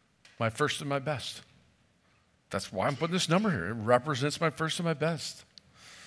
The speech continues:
And surrender. All that I am, all that I hope to be.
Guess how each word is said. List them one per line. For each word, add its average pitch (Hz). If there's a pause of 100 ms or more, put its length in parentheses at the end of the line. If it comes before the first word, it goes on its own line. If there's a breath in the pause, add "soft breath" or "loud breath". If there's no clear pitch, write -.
(520 loud breath)
And 127
surrender. 110 (1600)
All 113
that 156
I 170
am, 139 (1400 soft breath)
all 92
that 110
I 117
hope 107
to -
be. 73